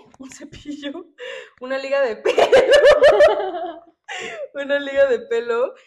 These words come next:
y un chingo de que de mamaditas, por si un día se me ocurre de que ser diferente y hacerme otra mamada, güey.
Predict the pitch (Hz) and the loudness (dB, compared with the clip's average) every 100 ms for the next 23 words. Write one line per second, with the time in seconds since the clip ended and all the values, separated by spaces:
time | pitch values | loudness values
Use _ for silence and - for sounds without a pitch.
0 | _ - 226 247 220 247 247 254 220 208 | _ -20 -16 -16 -16 -10 -6 -4 -6 -8
1 | 190 185 185 196 196 196 208 214 240 214 | -8 -8 -10 -10 -8 -8 -8 -10 -10 -10
2 | 220 226 233 247 269 226 214 214 226 226 | -12 -6 -4 -4 -6 -8 -8 -6 -6 -8
3 | 208 196 202 202 226 233 233 226 220 214 | -12 -18 -20 -16 -16 -16 -14 -10 -10 -10
4 | 214 214 196 185 190 202 208 233 285 214 | -8 -8 -10 -14 -16 -16 -16 -12 -12 -14
5 | 151 73 | -18 -20